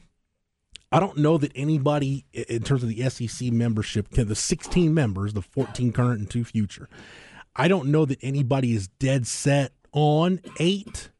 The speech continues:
or against eight, but those that f-, seem to lean towards eight like it because it's that even split of, for your conference schedule, you know you're gonna have four home games,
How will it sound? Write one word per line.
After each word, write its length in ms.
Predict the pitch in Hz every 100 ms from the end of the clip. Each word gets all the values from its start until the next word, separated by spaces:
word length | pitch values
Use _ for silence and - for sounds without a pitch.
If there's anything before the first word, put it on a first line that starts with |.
| _ _
or 240 | - 135 117
against 480 | 107 123 175 - 139
eight, 300 | 160 185 - _ _ _ _ _ _
but 320 | 117 139 127 - _ _ -
those 420 | 139 156 170 147
that 180 | 135 104
f-, 280 | - - - -
seem 260 | - 170 135
to 120 | 123
lean 360 | 123 156 247
towards 360 | 202 139 120 110
eight 320 | 123 120 -
like 400 | 135 139 156 -
it 80 | 120
because 340 | 120 - 127
it's 120 | 120 -
that 180 | 120 -
even 380 | 151 147 123
split 520 | 113 - - 156 165 -
of, 380 | 117 107 107 104
for 220 | 120 110
your 120 | 101
conference 460 | - 185 196 120 -
schedule, 340 | - 107 107
you 180 | 110 143
know 220 | 127 160
you're 180 | 120 120
gonna 180 | 110 95
have 360 | 92 92 92 - - - -
four 400 | - - 123 117
home 220 | 104 98
games, 500 | 92 90 90 -